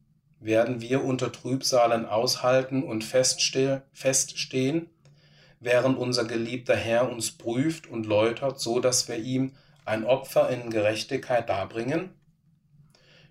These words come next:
Dies zu tun bedeutet, wie Jesus klar feststellt, dass wir uns selbst völlig verleugnen und täglich unser Kreuz aufnehmen und ihm nachfolgen. Lukas neun dreiundzwanzig.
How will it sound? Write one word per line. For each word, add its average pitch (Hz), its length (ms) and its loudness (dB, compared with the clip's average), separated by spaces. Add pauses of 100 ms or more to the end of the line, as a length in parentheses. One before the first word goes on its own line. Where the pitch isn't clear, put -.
(140)
Dies 127 400 -2
zu 127 220 -4
tun 135 360 -4
bedeutet, 110 720 -2
wie 113 120 0
Jesus 113 520 0
klar 110 320 2
feststellt, 120 800 0 (440)
dass - 320 2
wir 135 140 -2
uns 110 200 -4
selbst 123 440 0
völlig 120 360 0
verleugnen 104 840 -2 (380)
und 113 260 -4
täglich 131 540 0
unser 110 280 -2
Kreuz 120 560 0
aufnehmen 123 720 0
und 110 260 -12
ihm 131 300 -2
nachfolgen. 104 800 -2 (680)
Lukas 117 540 -2
neun 110 360 2
dreiundzwanzig. 101 880 -2